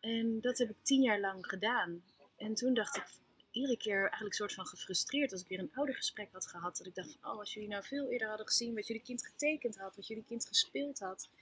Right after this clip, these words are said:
dan hadden we hier helemaal niet aan tafel hoeven zitten. Maar dan hadden jullie een jaar geleden met hele kleine dingetjes al een enorme impact zelf kunnen hebben." En, ehm, toen dacht ik, "Oh, dan moet ik dit dus aan volwassenen gaan leren."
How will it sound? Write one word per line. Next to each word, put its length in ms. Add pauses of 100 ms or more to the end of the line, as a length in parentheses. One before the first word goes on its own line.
(380)
dan 80
hadden 180
we 60
hier 140
helemaal 220
niet 220
aan 100
tafel 380
hoeven 220
zitten. 240
Maar 80
dan 100
hadden 200
jullie 140
een 80
jaar 180
geleden 320
met 100
hele 220
kleine 540
dingetjes 600
al 260 (180)
een 60
enorme 380
impact 360
zelf 280
kunnen 240
hebben." 300 (1300)
En, 360
ehm, 380 (640)
toen 100
dacht 120
ik, 80
"Oh, 60
dan 80
moet 100
ik 80
dit 100
dus 120
aan 140
volwassenen 440
gaan 160
leren." 420